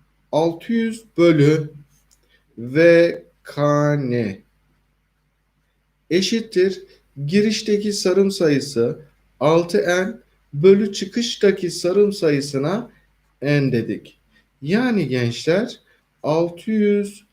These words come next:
bölü V K N eşittir altı.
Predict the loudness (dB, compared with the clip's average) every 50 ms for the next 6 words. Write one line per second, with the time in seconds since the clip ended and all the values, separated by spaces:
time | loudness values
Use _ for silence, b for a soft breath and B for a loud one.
0 | _ _ _ _ _ -2 2 4 4 4 4 4 2 0 0 0 2 4 4 4
1 | 2 0 -4 -8 -8 -6 -4 -2 -2 -2 -2 -2 -2 -2 -4 -4 -8 -12 -16 _
2 | _ _ b b b b b b b b _ _ _ -4 -4 -2 -2 -2 -4 -4
3 | -4 -4 -2 0 0 0 -2 -6 -14 _ _ -2 2 2 2 2 0 -2 -2 -2
4 | -2 -2 -2 -6 -8